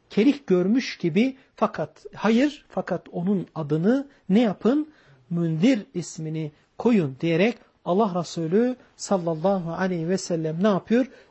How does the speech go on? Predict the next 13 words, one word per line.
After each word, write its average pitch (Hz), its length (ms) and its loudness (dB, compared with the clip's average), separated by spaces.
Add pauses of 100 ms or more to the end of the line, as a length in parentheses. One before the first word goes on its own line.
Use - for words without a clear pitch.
O 247 120 2
çocuğun 160 460 -4
ismini 214 600 0 (280)
Mündir 185 580 2
olarak, 165 600 0
yani 175 460 0 (300)
uyarıcı 202 600 2 (140)
manasında 156 960 -2 (240)
ne 226 80 4
yapıyor? 202 560 0
Değiştiriyor 185 720 2 (280)
Allah 180 340 -2
Resulü 185 580 0